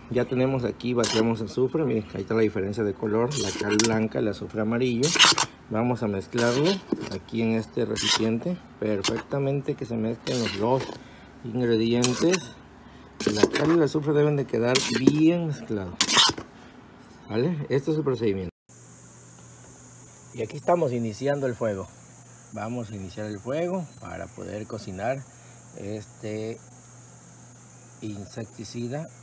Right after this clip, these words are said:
orgánico. Y bien, miren, aquí tenemos la,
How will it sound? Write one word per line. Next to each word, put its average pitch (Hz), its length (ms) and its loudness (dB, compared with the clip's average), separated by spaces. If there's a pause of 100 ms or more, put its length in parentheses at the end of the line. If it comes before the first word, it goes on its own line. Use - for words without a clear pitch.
(140)
orgánico. 101 580 -10 (1800)
Y 110 80 -10
bien, 156 240 2 (460)
miren, 127 260 -4
aquí 127 200 -4
tenemos 127 400 -2
la, 92 200 -4